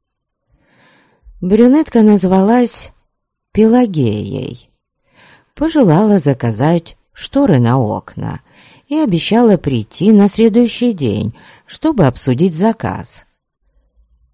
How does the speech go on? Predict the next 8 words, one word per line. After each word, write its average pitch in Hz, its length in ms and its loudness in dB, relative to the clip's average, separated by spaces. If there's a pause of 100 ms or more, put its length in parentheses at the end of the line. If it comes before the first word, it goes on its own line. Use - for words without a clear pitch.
(280)
Пришла. 143 1080 -4 (840)
Шторы 294 480 -2
она 208 280 4
заказала. 190 960 -4 (680)
А 127 160 0
еще 165 1040 -4 (880)
часа 202 920 -2
полтора 156 1160 -4